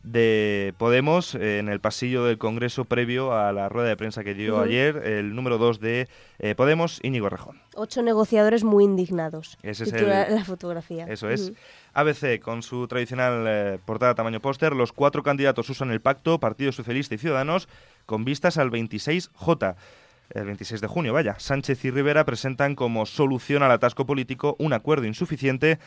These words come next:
Speaker 1: que para Podemos hace las delicias del ibex treinta y cinco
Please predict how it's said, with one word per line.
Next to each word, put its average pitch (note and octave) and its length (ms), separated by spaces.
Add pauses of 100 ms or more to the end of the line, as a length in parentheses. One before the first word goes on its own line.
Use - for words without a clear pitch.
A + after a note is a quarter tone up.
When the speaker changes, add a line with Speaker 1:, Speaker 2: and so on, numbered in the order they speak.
(280)
Speaker 1:
que G2+ 140
para A#2 160
Podemos E3+ 540
hace C#3+ 260
las B2 160
delicias C3 540
del A2 140
ibex D3+ 260
treinta C#3+ 260
y - 20
cinco C3 440